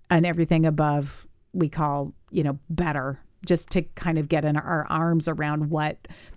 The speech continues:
low wage jobs look like. And, um, and it's important to realize that those bad jobs come in bad packages, right? So it's not just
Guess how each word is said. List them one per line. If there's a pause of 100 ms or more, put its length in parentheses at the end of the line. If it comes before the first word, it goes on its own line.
(260)
low
wage
jobs
look
like. (540)
And,
um, (400)
and
it's
important
to
realize
that
those
bad
jobs
come
in
bad
packages,
right?
So
it's
not
just